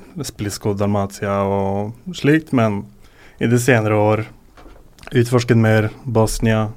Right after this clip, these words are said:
Serbia, eh, indre Kroatia, også Slovenia. Men, eh,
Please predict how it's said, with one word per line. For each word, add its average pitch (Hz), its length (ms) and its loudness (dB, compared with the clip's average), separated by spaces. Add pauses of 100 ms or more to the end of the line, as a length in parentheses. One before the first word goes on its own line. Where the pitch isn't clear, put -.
(260)
Serbia, 107 580 0 (480)
eh, 117 200 -6 (100)
indre 113 260 0
Kroatia, 110 520 -4 (320)
også 113 200 -4
Slovenia. 110 480 -2 (840)
Men, 110 180 -2
eh, 110 180 -2